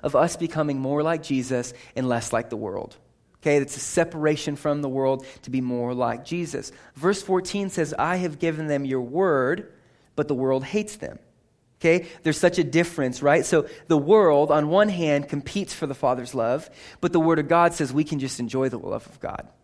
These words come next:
right? The love of the Father. So the world says, "You've gotta earn your way to God," and the Word of God says, "Jesus earned that for you." The world says, "You're too messy, you're too broken to, to, to come to God," and Je-, and the Word of God says, "No, no, no,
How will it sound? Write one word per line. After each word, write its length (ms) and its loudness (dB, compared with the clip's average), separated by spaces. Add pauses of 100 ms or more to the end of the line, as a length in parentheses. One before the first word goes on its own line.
(220)
right? 180 2
The 80 -6
love 160 -2
of 20 -6
the 100 -10
Father. 300 -4 (160)
So 220 4
the 320 2
world 560 6
says, 320 4 (160)
"You've 260 2
gotta 260 6
earn 320 6
your 140 4
way 140 6
to 80 4
God," 400 6
and 120 -4
the 60 4
Word 240 6
of 100 6
God 200 4
says, 180 -4
"Jesus 400 -2
earned 200 0
that 180 -2
for 320 2
you." 400 -6 (420)
The 100 6
world 380 8
says, 260 4
"You're 140 2
too 240 0
messy, 400 2
you're 220 2
too 220 2
broken 600 4 (220)
to, 160 8
to, 180 6
to 280 0
come 400 6
to 120 4
God," 360 6
and 100 -2
Je-, 160 0
and 100 2
the 60 2
Word 160 4
of 60 0
God 180 4
says, 160 -4
"No, 160 0
no, 60 2
no, 180 2